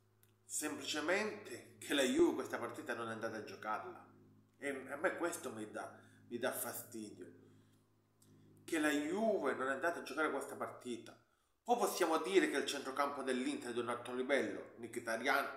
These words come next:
Çalhanoğlu, che è due o tre spalle superiore ai, ai centrocampisti della Juve, Ba-, a Barella, possiamo dire tu-, tutto quello che volete.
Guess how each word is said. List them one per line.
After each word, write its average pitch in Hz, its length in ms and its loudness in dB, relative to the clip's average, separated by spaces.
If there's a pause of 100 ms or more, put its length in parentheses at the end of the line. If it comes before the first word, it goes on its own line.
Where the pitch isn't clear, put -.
(540)
Çalhanoğlu, 123 960 0 (400)
che 139 100 0
è 110 140 2
due 139 140 4
o - 20 6
tre 135 140 -2
spalle 123 340 0
superiore 117 500 0
ai, 123 240 0
ai 113 160 -6
centrocampisti 120 560 -6
della 110 220 0
Juve, 127 380 0 (420)
Ba-, - 720 -2
a 107 180 2
Barella, 113 640 4 (300)
possiamo 160 340 -4
dire 160 280 2
tu-, 151 200 -6
tutto 165 300 -2
quello 143 220 2
che 135 100 -4
volete. 123 720 -2